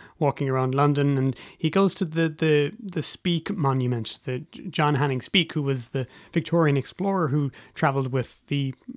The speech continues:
today more famous, um, Richard Burton, not the actor, the, the, the explorer captain, Sir Francis Richard Burton. And I, I have a small Speke story. So I was at a punk rock gig in London,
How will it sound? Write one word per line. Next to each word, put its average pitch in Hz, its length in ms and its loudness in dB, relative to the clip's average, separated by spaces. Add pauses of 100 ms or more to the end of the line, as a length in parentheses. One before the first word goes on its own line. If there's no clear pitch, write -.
(140)
today 156 320 2
more 139 240 2
famous, 135 580 0 (560)
um, 120 440 -12 (120)
Richard 139 380 -4
Burton, 147 420 2 (320)
not 127 180 -4
the 131 100 -2
actor, 120 340 -6
the, 117 300 -6
the, 120 240 -6 (320)
the 135 80 -6
explorer 123 400 -4
captain, 139 320 -4
Sir 123 220 -6
Francis 127 440 -6
Richard 135 320 -4
Burton. 127 300 -2 (500)
And 127 420 0 (1040)
I, 196 120 4
I 196 100 4
have 254 100 6
a 156 60 0
small 135 240 0
Speke - 260 -12
story. 131 380 -4
So 160 380 0
I 175 200 6
was 165 160 4
at 151 180 2
a 139 160 2
punk 175 300 2
rock 156 220 2
gig 180 260 2
in 139 400 0
London, 156 720 2